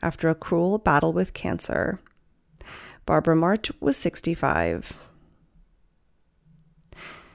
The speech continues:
The rumored Quentin Tarantino Star Trek film can add two more potential actors to its casting list. Comic book dot com reported earlier this week that Brad Pitt,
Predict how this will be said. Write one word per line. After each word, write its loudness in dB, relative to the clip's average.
The 2
rumored 8
Quentin 2
Tarantino 4
Star 6
Trek 0
film 4
can -2
add 2
two 4
more 8
potential 4
actors 2
to 4
its 2
casting -2
list. 0
Comic 6
book 4
dot 4
com 6
reported 4
earlier 6
this 2
week 0
that 4
Brad 6
Pitt, 6